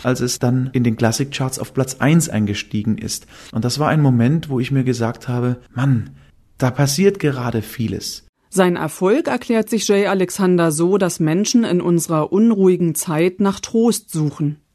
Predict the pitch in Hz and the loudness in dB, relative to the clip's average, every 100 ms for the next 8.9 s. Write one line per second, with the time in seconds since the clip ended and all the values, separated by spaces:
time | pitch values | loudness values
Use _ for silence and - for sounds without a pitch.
0 | _ 156 156 156 - 165 170 180 185 196 | _ 0 2 0 -2 2 4 2 2 -2
1 | 180 - _ _ _ _ _ _ _ - | -4 -6 _ _ _ _ _ _ _ 0
2 | 214 214 139 - 165 151 156 - 190 226 | 2 2 0 -2 -2 0 0 0 0 0
3 | 247 247 247 190 175 165 160 156 170 180 | 2 2 2 0 2 0 0 -2 2 0
4 | 180 202 196 202 196 196 185 170 156 113 | 2 0 0 2 2 2 2 2 2 0
5 | 160 175 190 - 190 175 175 180 202 175 | 0 0 -2 -4 2 2 2 0 -2 0
6 | 156 151 143 143 151 _ _ _ - 127 | 0 0 -2 -6 -8 _ _ _ -2 0
7 | - 190 202 - 135 135 - 165 160 143 | 4 4 4 2 2 0 -4 -2 0 0
8 | 131 127 - 120 - 113 113 107 | 2 0 2 -4 -2 -2 2 0